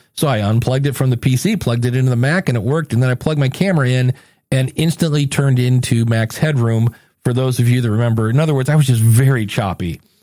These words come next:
And I was like, "Huh." And so I tried a couple other ports on it. No, it just, for whatever reason, the,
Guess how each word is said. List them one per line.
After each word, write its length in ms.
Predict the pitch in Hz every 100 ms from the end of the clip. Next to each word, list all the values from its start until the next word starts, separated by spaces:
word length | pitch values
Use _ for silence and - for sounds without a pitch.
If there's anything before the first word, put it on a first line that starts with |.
| _ _
And 120 | 131 135
I 60 |
was 120 | 139
like, 200 | 131 120
"Huh." 440 | 101 160 175 127 80 - _ _ -
And 180 | 131 127
so 140 | 143
I 100 | 131
tried 320 | 123 - 170
a 60 | 160
couple 260 | 160 151 151
other 160 | 135
ports 380 | 127 151 143 135
on 180 | 135 135
it. 180 | 135 127
No, 580 | 135 135 131 131 127 -
it 160 | 139 123
just, 300 | 131 127 -
for 120 | - 151
whatever 260 | 151 143
reason, 460 | 127 123 120 120 113
the, 220 | 104 95